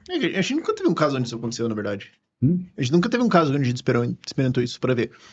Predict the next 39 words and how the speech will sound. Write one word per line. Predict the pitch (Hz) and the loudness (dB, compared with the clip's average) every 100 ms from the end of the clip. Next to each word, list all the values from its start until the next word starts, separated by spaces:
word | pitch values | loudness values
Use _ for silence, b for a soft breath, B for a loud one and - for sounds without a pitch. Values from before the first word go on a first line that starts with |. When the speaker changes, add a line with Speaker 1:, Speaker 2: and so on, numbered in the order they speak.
| b - | b -2
Speaker 1:
Mas | 147 | 0
o | 151 | 0
ponto | 196 220 | 0 0
é | 233 | 2
que | 190 | 2
a | |
gente | 180 - | 2 0
Speaker 2:
Verdade. | 160 131 | 0 2
Speaker 1:
tá, | |
é, | 139 | 2
que | 135 | 0
quando | - 160 | 0 2
você | 175 175 165 | 2 2 -2
fala | - 143 131 | 0 0 0
de | 131 | -2
liberdade | 127 127 120 120 117 | -2 0 0 0 -2
dentro | 123 | -6
de | 127 | -4
uma | 123 | -4
ideia | 117 117 | -2 -2
de | |
libertarianismo, | 113 127 120 120 120 123 135 | -2 -2 0 -2 -4 -4 -4
a | 151 | -2
ideia | 139 160 | 0 0
é | |
você | 180 175 | 0 -2
ter | 165 | -2
uma | 147 | 0
ordem | 139 131 127 | 0 0 -4
social, | - 117 110 | -6 -6 -4
a | 104 | 0
ideia | 120 | 0
é | 147 | 0
você | 143 | -2
ter | 139 139 | -2 -2
estrutura | 131 139 135 127 | -2 -4 -2 -4
de | 117 | -4
proteção. | 120 123 120 120 95 - b b b b b - | -6 -4 -4 -4 -6 -12 b b b b b -6
Ahn, | 120 120 117 113 104 | -2 0 0 -2 -4